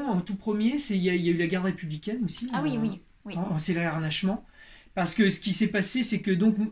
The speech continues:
Speaker 1: donc chez Vuitton, quand, quand j'étais là-bas, ils ont vu que j'étais motivé, je venais pendant mes vacances et tout ça. Bon, un gamin
Speaker 2: Oui,
Speaker 1: qui,
Speaker 2: voilà, ouais, ils sont remarqués, là.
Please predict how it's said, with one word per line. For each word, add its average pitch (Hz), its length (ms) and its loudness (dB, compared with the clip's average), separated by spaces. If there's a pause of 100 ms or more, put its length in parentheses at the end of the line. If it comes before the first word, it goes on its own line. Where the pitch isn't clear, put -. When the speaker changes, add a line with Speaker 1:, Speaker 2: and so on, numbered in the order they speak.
(180)
Speaker 1:
donc 202 220 2
chez 220 100 2
Vuitton, 196 320 0
quand, 196 260 0
quand 185 200 0
j'étais 175 280 -2
là-bas, 170 240 -2
ils 190 160 2
ont 180 40 6
vu 170 100 2
que 160 60 0
j'étais 175 200 2
motivé, 180 540 4
je 165 100 0
venais 170 200 2
pendant 170 200 -2
mes 165 120 0
vacances 175 480 0
et 165 80 0
tout 185 100 -8
ça. 208 340 0
Bon, 170 220 0
un 156 120 -2
gamin 190 200 2
Speaker 2:
Oui, 202 80 2
Speaker 1:
qui, 175 140 0
Speaker 2:
voilà, 185 260 0
ouais, 185 160 -4
ils 190 60 -8
sont 185 100 -8
remarqués, 180 340 -10
là. 156 60 -12